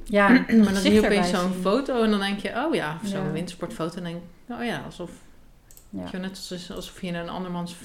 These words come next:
Speaker 2: fotoalbum zit te
Speaker 1: Ja.
Speaker 2: kijken. Dan
Speaker 1: Ja, dat
Speaker 2: vroeger
Speaker 1: doe je
Speaker 2: heb je
Speaker 1: ook
Speaker 2: ook
Speaker 1: wel
Speaker 2: allemaal
Speaker 1: een
Speaker 2: dezelfde
Speaker 1: beetje.
Speaker 2: kleren en zo en
Speaker 1: Ja.
Speaker 2: dezelfde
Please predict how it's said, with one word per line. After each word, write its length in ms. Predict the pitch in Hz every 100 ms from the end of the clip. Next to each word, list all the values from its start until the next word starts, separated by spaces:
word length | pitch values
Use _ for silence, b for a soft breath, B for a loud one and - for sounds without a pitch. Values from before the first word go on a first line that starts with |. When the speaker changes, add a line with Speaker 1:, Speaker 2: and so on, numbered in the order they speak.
| -
Speaker 2:
fotoalbum 600 | 190 208 202 156 156 160
zit 120 | 165
te 60 | 202
Speaker 1:
Ja. 100 | 262
Speaker 2:
kijken. 300 | 170 185 185
Dan 140 | 180 170
Speaker 1:
Ja, 60 |
dat 120 | 185
Speaker 2:
vroeger 180 | 202 202 196
Speaker 1:
doe 60 |
je 60 | -
Speaker 2:
heb 100 | -
je 60 |
Speaker 1:
ook 60 | 196
Speaker 2:
ook 60 | 208
Speaker 1:
wel 0 |
Speaker 2:
allemaal 160 | 202 170
Speaker 1:
een 40 |
Speaker 2:
dezelfde 260 | 165 156 -
Speaker 1:
beetje. 140 | -
Speaker 2:
kleren 260 | 165 160 165
en 120 | 160 160
zo 180 | 160 180
en 80 | 180
Speaker 1:
Ja. 60 | 208
Speaker 2:
dezelfde 680 | 170 160 170 160 156 -